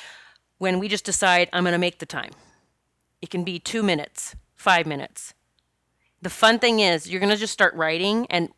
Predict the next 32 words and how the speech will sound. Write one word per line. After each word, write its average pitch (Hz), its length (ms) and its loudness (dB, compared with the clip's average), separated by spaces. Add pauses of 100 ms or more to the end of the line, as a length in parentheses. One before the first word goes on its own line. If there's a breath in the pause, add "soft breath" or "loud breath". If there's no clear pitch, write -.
for, - 140 -10
what 196 180 0
happens 202 300 4
with 226 140 -4
me 175 180 0
is 202 80 -6
my 175 140 -2
pen 214 300 0
just 175 140 -8
starts 247 300 4
taking 214 320 -4
off. 147 380 -4
Like, 175 200 -2
more 233 300 2
things 240 380 0
start 202 340 -2
getting 180 240 -2
written 180 240 -4
down, 165 400 0 (460 loud breath)
and 175 100 4
I 180 60 4
just 226 240 0
start 196 260 0
dreaming 180 540 -2
bigger 185 500 0
and 165 140 -4
bigger 175 500 -4
and 170 140 -4
bigger. 151 400 -6 (1900 loud breath)
So 202 220 -2
have 214 320 4
fun. 160 540 2